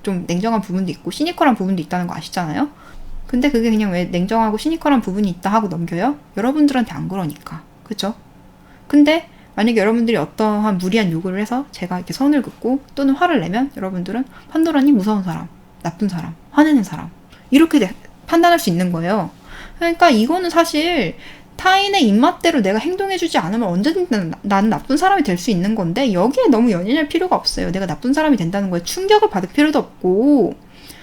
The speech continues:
슬퍼하거나 억울해할 필요도 없다는 거지. 그냥 저 사람의 입맛대로 내가 안 놀아줬다는 거잖아요.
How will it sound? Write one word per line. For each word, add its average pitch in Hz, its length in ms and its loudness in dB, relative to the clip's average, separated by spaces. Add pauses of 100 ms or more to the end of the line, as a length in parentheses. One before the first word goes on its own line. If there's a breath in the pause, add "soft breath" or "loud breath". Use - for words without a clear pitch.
(180 loud breath)
슬퍼하거나 370 840 2
억울해할 285 440 4
필요도 349 280 -2
없다는 247 380 0
거지. 185 560 -8 (340 loud breath)
그냥 381 260 2
저 208 140 4
사람의 349 340 4
입맛대로 277 460 2
내가 233 200 2
안 175 180 2
놀아줬다는 311 800 2
거잖아요. 175 720 -4